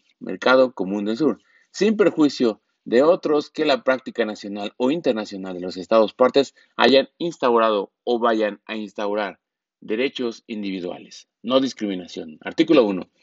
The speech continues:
Todo trabajador tiene garantizada la igualdad efectiva de derechos, trato y oportunidades en el empleo y ocupación, sin distinción o exclusión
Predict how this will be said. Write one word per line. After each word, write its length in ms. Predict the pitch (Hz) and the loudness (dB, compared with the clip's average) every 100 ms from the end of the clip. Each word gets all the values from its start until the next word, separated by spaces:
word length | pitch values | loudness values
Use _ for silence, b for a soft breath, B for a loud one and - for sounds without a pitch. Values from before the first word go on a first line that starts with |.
| b b b | b b b
Todo 220 | - 214 208 | 4 4 4
trabajador 580 | 202 165 120 107 95 _ _ _ _ _ | 2 2 0 -2 -2 _ _ _ _ _
tiene 280 | - 175 196 | -4 -2 0
garantizada 760 | 160 151 135 123 113 135 123 104 | -2 -2 -4 -6 -6 -4 -4 -4
la 120 | 101 | -6
igualdad 400 | 95 95 92 107 | -8 -8 -4 -4
efectiva 480 | 107 110 - 113 107 | -4 -8 -4 -2 0
de 80 | 101 | -2
derechos, 480 | 101 95 90 - | -6 -10 -14 -8
trato 380 | - 131 127 101 _ _ - | 0 0 0 -8 _ _ -4
y 100 | 151 | -2
oportunidades 640 | 175 151 139 123 117 110 | 0 -2 -2 -2 0 -2
en 100 | 107 | -4
el 120 | 101 | -8
empleo 240 | 92 87 104 | -6 -2 -2
y 60 | |
ocupación, 500 | 104 - 123 139 120 _ _ | -2 -2 -2 0 -4 _ _
sin 200 | - 117 | -4 -2
distinción 500 | 147 - 131 135 127 | 0 -2 -2 0 0
o 20 | |
exclusión 560 | 110 - 98 123 123 127 | 0 -4 -6 0 0 0